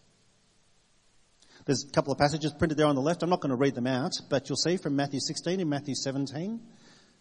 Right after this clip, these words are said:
These are the previous two occasions in which Jesus has warned about what will happen when he reaches Jerusalem.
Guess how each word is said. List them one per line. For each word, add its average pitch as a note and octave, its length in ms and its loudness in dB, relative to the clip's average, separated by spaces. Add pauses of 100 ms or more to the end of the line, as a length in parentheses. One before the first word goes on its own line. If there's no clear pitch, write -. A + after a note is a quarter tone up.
These D3 200 2
are D3 60 2
the B2+ 160 0
previous F3+ 540 -2
two D3 160 -2
occasions C#3 460 -2
in C#3 80 -2
which C3+ 180 -6
Jesus C3+ 400 -4
has B2 260 -4
warned D3 460 0
about B2+ 240 -4
what C#3 160 -4
will C3 100 -10
happen C#3+ 360 -4
when C#3 120 0
he B2+ 140 -2
reaches C#3+ 320 -2
Jerusalem. A2+ 580 -6